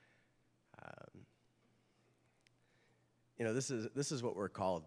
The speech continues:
to, folks, and this is the, the mission of our church as a whole, right? To glorify God by the fulfillment of the Great Commission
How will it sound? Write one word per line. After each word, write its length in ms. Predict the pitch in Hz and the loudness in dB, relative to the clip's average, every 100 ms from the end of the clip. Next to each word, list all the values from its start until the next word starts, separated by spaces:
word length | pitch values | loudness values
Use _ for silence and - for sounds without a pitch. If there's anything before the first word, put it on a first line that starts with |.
| - | -6
to, 180 | 82 78 | -8 -6
folks, 320 | 82 65 - 85 | -4 -4 -4 -4
and 160 | 90 | -2
this 140 | 90 95 | -2 -4
is 160 | 82 | -6
the, 240 | 95 82 - - - - | -4 -6 -6 -12 -12 -8
the 160 | 92 | -8
mission 440 | 85 95 101 120 95 | -2 0 2 2 0
of 120 | 87 | 2
our 220 | 85 80 | 2 2
church 420 | - - 87 - | 0 -2 0 -2
as 160 | 82 80 | -4 -4
a 80 | 82 | -8
whole, 360 | - - - - | -8 -8 -8 -10
right? 240 | 78 - - - - - - | -8 -8 -10 -20 -20 -20 -4
To 100 | - | -2
glorify 580 | 87 104 120 123 123 110 | 6 10 10 10 8 8
God 440 | 90 78 76 73 92 - - - - | 6 0 -2 -4 -8 -16 -20 -8 -2
by 120 | 90 | 0
the 100 | 82 | -2
fulfillment 560 | - - 127 135 131 | -6 2 4 6 6
of 180 | 110 85 | 4 2
the 100 | 90 | -2
Great 460 | 82 90 98 - - | -2 2 2 0 -4
Commission 680 | 110 92 98 - 76 73 | -2 2 2 0 -2 -6